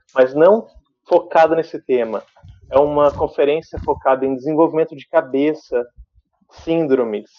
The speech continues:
é, processo biológico da, da polpa dental, do periodonto, novos, novos te-, novos materiais que estão sendo criados, biomateriais. Então, eu tenho ido, sim, nessas conferências, muito,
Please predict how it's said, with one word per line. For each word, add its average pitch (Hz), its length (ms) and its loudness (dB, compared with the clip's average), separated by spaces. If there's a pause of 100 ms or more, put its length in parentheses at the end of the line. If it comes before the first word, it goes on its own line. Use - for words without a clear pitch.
(480)
é, 113 400 6 (400)
processo 147 480 -2
biológico 143 720 4
da, 123 140 2
da 127 140 2
polpa 139 360 0
dental, 123 680 0
do 117 120 -12
periodonto, 131 920 -2 (420)
novos, 143 760 -2
novos 147 360 -2
te-, 135 240 -8 (320)
novos 143 640 0
materiais 127 760 0
que - 60 -20
estão 127 180 -10
sendo 127 220 -6
criados, 123 400 -2 (100)
biomateriais. 127 920 -4 (400)
Então, 170 240 2
eu 170 80 2
tenho 175 440 0
ido, 170 240 0
sim, 175 480 -8
nessas 143 320 -8
conferências, 131 800 -8
muito, 139 600 -4